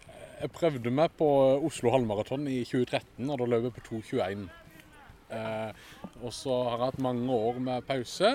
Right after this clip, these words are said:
og ikke løpt noen ting. Og jeg har hatt sånne små tester innimellom hvor jeg prøver å komme i gang, men jeg har ikke klart det.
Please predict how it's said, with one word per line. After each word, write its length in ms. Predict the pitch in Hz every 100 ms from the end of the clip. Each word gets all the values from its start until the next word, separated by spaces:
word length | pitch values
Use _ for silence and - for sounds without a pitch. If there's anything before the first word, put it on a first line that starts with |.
| 262
og 400 | 196 165 151 147
ikke 260 | 131 - 139
løpt 180 | 139 - 156
noen 240 | 131 127
ting. 240 | 156 269 - - - - - - -
Og 560 | 147 139 135 131 127
jeg 60 | 127
har 40 | 127
hatt 160 | -
sånne 160 | 127 -
små 200 | 120 113 117 123 - - - - - -
tester 400 | 135 - 101 110
innimellom 400 | 117 104 101 110
hvor 140 | 104
jeg 80 | -
prøver 340 | 117 101 90 101
å 20 |
komme 240 | 117 107 104
i 20 |
gang, 140 | 123
men 160 | 143 113
jeg 80 | 110
har 80 |
ikke 180 | - - 110
klart 200 | 107 -
det. 120 | 214